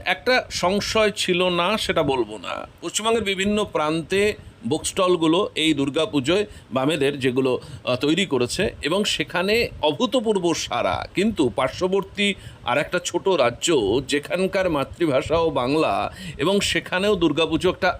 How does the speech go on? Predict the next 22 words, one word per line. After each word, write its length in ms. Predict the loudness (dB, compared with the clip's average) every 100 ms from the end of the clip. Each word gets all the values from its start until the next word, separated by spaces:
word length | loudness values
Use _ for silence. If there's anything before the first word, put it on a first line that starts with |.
| -4
আলাদা 520 | 0 2 2 2 4
রকমের 480 | 4 2 2 0 2
উন্মাদনা 500 | 2 2 2 2 2
তৈরি 360 | 2 0 0 0
করে 220 | 2 2
বাঙালিদের 480 | 2 0 0 -2 0
মধ্যে, 520 | -2 -4 -2 0 -2 -4 -14 -8
সেইখানে 720 | -6 0 0 0 -2 0 2
বুকস্টল 540 | 2 -2 -2 2 4
বামেদের 540 | 4 2 4 2 2 -2
সেটা 420 | -4 0 0 0 -10 -4
কীরকম, 520 | 0 0 2 0 0 -6 -14 -4
আহ, 140 | -4 -2
তার 260 | 0 2 0
সাড়া 540 | -2 -2 0 0 0 -4 -4
এবং 300 | 0 0 2
ব্যাপ্তি। 560 | 0 -2 -8 -6 -6 -8 -18 -12
তো 80 | -8
সেই 280 | -2 0 2
জায়গায় 520 | 2 2 2 0 0 -8 -16 -12 -2
যখন 460 | -2 0 -2 -2 -4 -12 -8
সেখানকার 500 | -4 -2 0 0